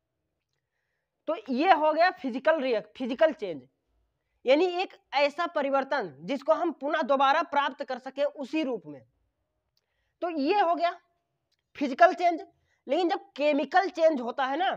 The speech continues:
तो केमिकल चेंज में दोबारा वो चीज नहीं बनती है। For example, अगर जो आपने पेट्रोल को जला दिया, तो पेट्रोल दोबारा आपको रिसाइकिल होकर नहीं मिलेगा।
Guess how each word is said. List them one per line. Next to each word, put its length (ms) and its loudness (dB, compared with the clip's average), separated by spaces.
तो 60 -2
केमिकल 600 2
चेंज 340 0
में 420 -4
दोबारा 560 6
वो 160 6
चीज 320 2
नहीं 320 4
बनती 380 -2
है। 240 -20
For 220 8
example, 560 0
अगर 200 2
जो 100 2
आपने 320 2
पेट्रोल 520 0
को 120 0
जला 340 4
दिया, 240 2
तो 80 0
पेट्रोल 580 4
दोबारा 360 4
आपको 320 0
रिसाइकिल 500 -2
होकर 240 0
नहीं 380 0
मिलेगा। 420 -6